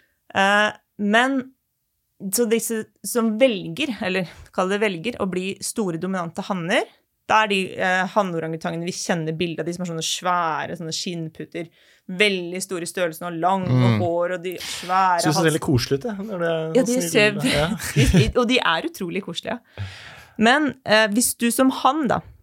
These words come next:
Speaker 1: du, eh, vokser opp og er en ung hann, når du er kjønnsmoden, så kan du velge.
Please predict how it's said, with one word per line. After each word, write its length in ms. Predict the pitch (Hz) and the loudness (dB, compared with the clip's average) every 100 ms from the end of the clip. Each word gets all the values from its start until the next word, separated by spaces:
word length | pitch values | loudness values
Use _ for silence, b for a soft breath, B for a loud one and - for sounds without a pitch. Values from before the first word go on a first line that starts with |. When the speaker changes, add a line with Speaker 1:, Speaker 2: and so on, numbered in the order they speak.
| - | -8
Speaker 1:
du, 200 | 185 208 | 0 4
eh, 200 | 220 214 214 | 6 6 2
vokser 300 | 220 - 220 | -2 0 0
opp 100 | 214 | 4
og 60 | |
er 40 | 208 | 4
en 100 | 208 | 4
ung 200 | 214 220 | 0 -2
hann, 260 | 208 262 254 | 2 2 4
når 140 | 220 | 2
du 80 | 175 202 | 2 0
er 60 | |
kjønnsmoden, 600 | 233 208 185 190 220 320 247 _ _ _ | 0 -2 -4 -2 0 0 -4 _ _ _
så 140 | - 226 | 0 2
kan 140 | 226 | 4
du 100 | 226 | 2
velge. 400 | 208 180 147 - | 2 0 0 -2